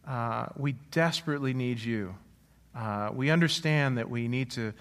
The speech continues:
continue to grow as a place of grace. But Lord, you've assembled us together, and you've put your hand on this place.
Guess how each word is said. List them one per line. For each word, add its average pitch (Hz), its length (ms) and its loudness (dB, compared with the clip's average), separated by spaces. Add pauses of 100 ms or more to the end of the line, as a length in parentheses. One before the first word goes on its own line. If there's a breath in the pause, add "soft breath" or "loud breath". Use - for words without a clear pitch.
(240 loud breath)
continue 165 500 4
to 143 80 2
grow 123 580 2
as 120 160 -6
a 117 60 -4
place 151 500 -2
of 127 120 -6
grace. - 680 -8 (460 soft breath)
But 131 140 -2
Lord, 143 320 2
you've 151 180 0
assembled 156 560 0
us 147 140 -2
together, 110 500 -6 (640 soft breath)
and 127 120 -2
you've 139 200 0
put 156 240 -2
your 127 80 -2
hand 190 420 2
on 180 140 2
this 170 180 0
place. 101 640 -6